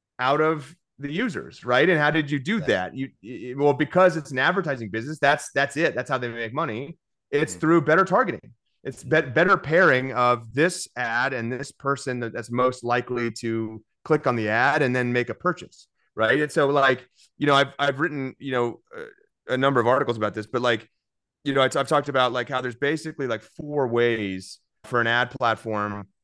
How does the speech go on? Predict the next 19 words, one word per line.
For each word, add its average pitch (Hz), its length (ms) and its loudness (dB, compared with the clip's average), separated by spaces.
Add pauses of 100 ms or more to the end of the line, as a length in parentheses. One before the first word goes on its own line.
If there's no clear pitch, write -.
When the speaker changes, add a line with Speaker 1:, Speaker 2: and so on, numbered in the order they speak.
(100)
Speaker 1:
to 123 120 -12
grow 113 400 2
revenue, 110 480 -2 (460)
right? 113 460 -2
Um, 110 640 -6
you 127 100 -10
know, 110 220 -2
there's, 117 560 -2
let 113 80 -6
me 101 80 -4
pull 101 240 -4
it 95 60 0
up 92 100 -4
so 101 120 -6
I - 20 -2
don't, 98 160 -6 (1120)
I 107 40 -10
don't 104 160 -8
forget. 98 380 -4